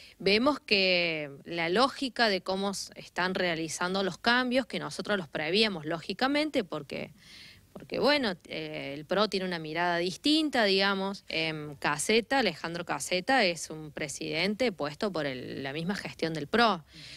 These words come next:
y la forma en que fue de alguna manera, este, cuestionado y, bueno, la forma en que se le pidió, digamos, la renuncia fue como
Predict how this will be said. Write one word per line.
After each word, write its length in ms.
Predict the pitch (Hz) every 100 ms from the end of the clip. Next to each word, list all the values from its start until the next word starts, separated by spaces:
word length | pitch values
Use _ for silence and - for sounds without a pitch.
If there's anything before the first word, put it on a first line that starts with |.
| -
y 100 | 160
la 140 | 160 147
forma 400 | 190 202 220 208
en 100 | 175
que 140 | 156
fue 380 | - 180 180 185
de 100 | 170
alguna 340 | 165 170 170
manera, 800 | 165 160 165 185 185 175 156 - - - - - - - -
este, 680 | - 165 - - 175 170 165
cuestionado 1500 | - 175 - 180 165 175 214 247 247 247 240 226 220 208 202 185
y, 480 | 175 165 156 156
bueno, 320 | 156 202 226 170
la 100 | 156
forma 300 | 190 190 202
en 40 |
que 80 | 165
se 160 | -
le 120 | 160 156
pidió, 500 | 156 160 170 190 208
digamos, 420 | 175 175 190 180
la 140 | 170
renuncia 880 | 156 151 160 185 247 - 269 233 160
fue 240 | - 165
como 480 | 160 175 151 143 139